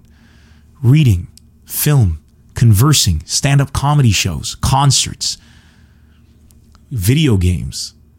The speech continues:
YouTube videos, content creation. We live in such an exciting world. Crafting, sculpting, painting, art, food. There's so much to take in.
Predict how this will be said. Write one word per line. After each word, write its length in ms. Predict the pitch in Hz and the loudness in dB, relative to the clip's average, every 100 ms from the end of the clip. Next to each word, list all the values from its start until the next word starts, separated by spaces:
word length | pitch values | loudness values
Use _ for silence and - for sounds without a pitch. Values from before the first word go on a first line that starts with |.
| _ _ _ | _ _ _
YouTube 440 | 98 135 160 120 95 | 2 2 4 2 2
videos, 420 | 92 82 71 - | 2 0 -2 -2
content 480 | - 170 180 135 110 | -2 0 0 -2 -2
creation. 640 | - 110 92 85 - 57 - _ _ _ - | -6 -6 -6 -6 -10 -14 -18 _ _ _ -2
We 100 | 160 | 2
live 160 | 165 | 2
in 80 | 143 | 2
such 260 | - 147 139 | 0 -2 -2
an 80 | |
exciting 680 | 127 - - 120 139 147 120 | -2 0 -2 -2 0 2 4
world. 400 | 113 143 104 - - - - | 2 0 -2 -8 -16 -20 -12
Crafting, 520 | - 185 180 - 101 | -4 -4 -2 -2 -2
sculpting, 720 | 80 - 180 156 - 107 85 - | -2 -2 -2 -2 -2 -2 -4 -2
painting, 500 | - 214 - 113 85 - - | -2 0 -2 -4 -4 -8 -4
art, 300 | 190 123 - _ - - - _ _ | -2 -2 -10 _ -20 -20 -20 _ _
food. 640 | - - 269 277 208 110 - _ _ _ _ _ _ _ _ _ _ _ - | -6 0 4 4 4 2 -6 _ _ _ _ _ _ _ _ _ _ _ -2
There's 200 | 196 190 | 0 2
so 320 | - - 208 | 0 0 -2
much 320 | 220 202 156 - | -2 -2 -2 -2
to 80 | |
take 280 | 151 165 151 | 0 0 0
in. 300 | 185 139 67 | 0 -2 -4